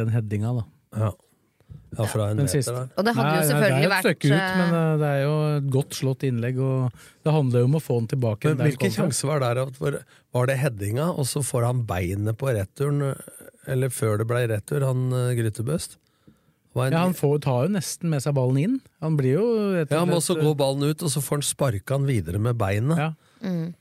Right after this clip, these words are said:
Speaker 2: Det er den samme situasjonen
Speaker 1: Ja, det
Speaker 2: du
Speaker 1: er den.
Speaker 2: prater om
Speaker 1: Det er
Speaker 2: nå.
Speaker 1: den headinga i den niogåttiende
Speaker 2: Men, men det er
Speaker 1: minutt.
Speaker 2: ikke tvil om det at, eh, hvis de skal henge med der oppe, så er det klart at det er en sånn kamp de skal vinne. Og de kunne ha tatt med seg alle poenga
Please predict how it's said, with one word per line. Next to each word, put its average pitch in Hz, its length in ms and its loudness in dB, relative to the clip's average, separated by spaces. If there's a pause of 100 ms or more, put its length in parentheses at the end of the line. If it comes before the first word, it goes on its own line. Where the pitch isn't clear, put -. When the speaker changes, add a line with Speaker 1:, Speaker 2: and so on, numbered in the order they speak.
(120)
Speaker 2:
Det 113 80 0
er 147 80 0
den 135 160 0
samme 120 320 -2
situasjonen 98 420 -2
Speaker 1:
Ja, 175 60 2
det 180 80 2
Speaker 2:
du - 20 0
Speaker 1:
er - 60 0
den. - 160 0
Speaker 2:
prater 110 120 -2
om 110 60 0
Speaker 1:
Det - 80 0
er 208 60 2
Speaker 2:
nå. 190 80 2
Speaker 1:
den 190 80 2
headinga 143 320 2
i 139 80 2
den 147 140 2
niogåttiende 139 340 4
Speaker 2:
Men, 147 100 4
men 151 80 0
det 147 140 2
er 139 80 4
Speaker 1:
minutt. 139 80 -2
Speaker 2:
ikke 156 180 -2
tvil 117 240 2
om 127 140 0
det 113 140 2
at, 104 140 -4
eh, 120 140 0 (280)
hvis 117 180 -2
de 123 100 0
skal 131 160 -2
henge 110 360 -2
med 92 160 -2
der 104 120 0
oppe, 117 380 0
så 110 160 -2
er 104 40 -2
det 110 120 -2
klart 98 260 -6
at 110 120 -4
det - 80 -4
er 107 40 0
en 107 80 0
sånn 104 240 -4
kamp - 300 -8
de 101 140 -2
skal 117 180 -2
vinne. 104 360 -2 (280)
Og 131 80 2
de 135 60 2
kunne 135 280 0
ha 156 80 0
tatt - 260 -4
med 113 120 0
seg 135 140 -2
alle 117 140 -2
poenga 113 500 0